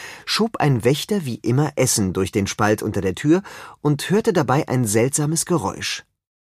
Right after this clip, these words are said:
In der Zelle weinte ein Baby. Der Wächter rannte zu König Akrisios. Der schloss die Tür auf und fand Danae, die ein in eine Decke gewickeltes Baby an sich drückte.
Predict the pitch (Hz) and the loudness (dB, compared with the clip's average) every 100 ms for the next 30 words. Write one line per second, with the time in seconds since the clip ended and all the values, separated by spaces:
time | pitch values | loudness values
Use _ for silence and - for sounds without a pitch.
0 | _ _ _ _ 151 147 139 - - 120 | _ _ _ _ 2 2 0 2 2 2
1 | 95 98 135 175 _ _ _ _ _ 113 | 0 -2 -4 -10 _ _ _ _ _ 2
2 | 110 104 107 - 135 139 - 131 139 196 | 2 4 0 -2 -2 -2 -2 0 2 0
3 | 180 73 64 - _ _ _ _ _ _ | -2 -6 -16 -20 _ _ _ _ _ _
4 | _ _ _ _ _ 117 117 101 127 - | _ _ _ _ _ 2 4 6 4 4
5 | 123 104 113 113 107 120 107 131 104 92 | 2 4 2 4 2 0 2 2 2 0
6 | - 175 180 107 90 - - - _ _ | -4 2 4 4 -2 -4 -6 -8 _ _
7 | _ _ _ - 123 117 - 127 110 113 | _ _ _ 4 6 6 4 2 2 -2
8 | - 180 117 92 - - - - 151 139 | 2 4 4 2 0 -8 -16 -4 0 2
9 | 151 147 143 143 120 120 - 135 185 147 | 4 2 4 4 6 4 2 2 0 0
10 | 127 123 110 110 104 - 113 110 98 180 | 0 2 2 2 2 0 0 2 2 2
11 | - 131 117 135 156 143 - - 120 101 | 2 2 2 2 0 -2 -2 2 2 2
12 | 90 - - 98 - 104 - - 78 | -2 -4 -4 -4 -2 -2 -4 -6 -16